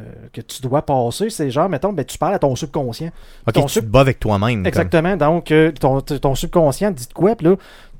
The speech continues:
Speaker 1: l'autre partie de ton corps revient, puis là, tu vas passer un genre de jet pour savoir est-ce que j'ai, genre, la, la, la, la, la force
Speaker 2: Mentale.
Speaker 1: mentale pour avoir, tu sais, telle affaire, puis c'est dépendamment si t'es quelqu'un d'intelligent ou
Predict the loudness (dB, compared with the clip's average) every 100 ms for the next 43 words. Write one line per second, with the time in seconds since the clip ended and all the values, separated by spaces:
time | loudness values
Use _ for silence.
0 | -20 -10 -2 0 0 -4 -4 -6 -8 0
1 | 0 2 0 0 -2 -2 -4 -2 0 2
2 | 0 0 -2 0 0 2 2 2 0 0
3 | 0 0 0 -2 -2 -4 -4 -4 -6 -2
4 | 0 0 0 -2 0 0 -2 -2 -2 -2
5 | -4 -6 -8 -10 -10 -14 _ _ _ _
6 | -6 -4 -2 -4 -4 -6 -6 -10 -6 -2
7 | 0 4 4 4 4 4 4 2 2 2
8 | 2 2 2 -2 -4 0 0 0 0 0
9 | -6 -10 -6 -4 -4 -2 -4 -4 -4 -2
10 | -2 -2 -4 -4 -6 -4 -6